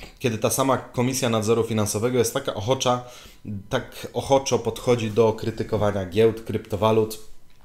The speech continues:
i ostrzegania, że kim będziesz, kiedy bańka pęknie. A gdzie były ostrzeżenia, kim będziesz, kiedy Getback pęknie?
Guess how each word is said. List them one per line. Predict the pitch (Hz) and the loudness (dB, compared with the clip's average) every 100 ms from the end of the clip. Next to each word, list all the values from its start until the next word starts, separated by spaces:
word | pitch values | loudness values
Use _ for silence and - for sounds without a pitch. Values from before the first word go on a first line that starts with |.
| - - - | -18 -16 -4
i | |
ostrzegania, | 113 - - 107 113 110 107 104 - - - - | -4 -2 -4 2 2 4 0 -2 -12 -20 -18 -6
że | 101 | -6
kim | - 113 | -2 0
będziesz, | 117 110 107 - | 2 2 -2 -2
kiedy | 101 98 | -2 0
bańka | 104 101 101 | 0 0 -4
pęknie. | - 95 85 - 67 - - | -4 -6 -6 -14 -16 -16 -10
A | 107 | -8
gdzie | - - 254 | 2 4 6
były | 143 165 151 | 4 4 2
ostrzeżenia, | - - 143 160 156 107 | 2 -2 2 2 2 -2
kim | - 143 131 | -4 -4 2
będziesz, | 127 131 120 - | 2 2 -4 -4
kiedy | 107 104 | -2 -2
Getback | 92 117 110 98 - | 2 0 0 -4 -4
pęknie? | 104 92 - 80 | -6 -6 -10 -16